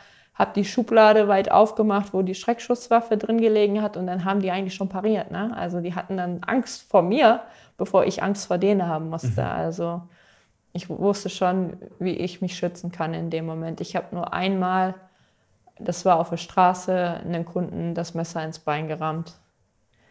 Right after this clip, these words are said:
Speaker 1: Ja,
Speaker 2: Und
Speaker 1: als,
Speaker 2: was, was
Speaker 1: als
Speaker 2: da passiert?
Speaker 1: Notwehr, weil er, er wollte mich vergewaltigen,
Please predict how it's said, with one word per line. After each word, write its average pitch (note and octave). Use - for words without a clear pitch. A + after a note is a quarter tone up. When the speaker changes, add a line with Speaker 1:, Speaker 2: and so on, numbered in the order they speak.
Speaker 1:
Ja, E3
Speaker 2:
Und -
Speaker 1:
als, A2
Speaker 2:
was, A2
was A2
Speaker 1:
als E3
Speaker 2:
da F#3
passiert? E3+
Speaker 1:
Notwehr, D#3+
weil D#3+
er, -
er E3
wollte F3
mich F3
vergewaltigen, G#3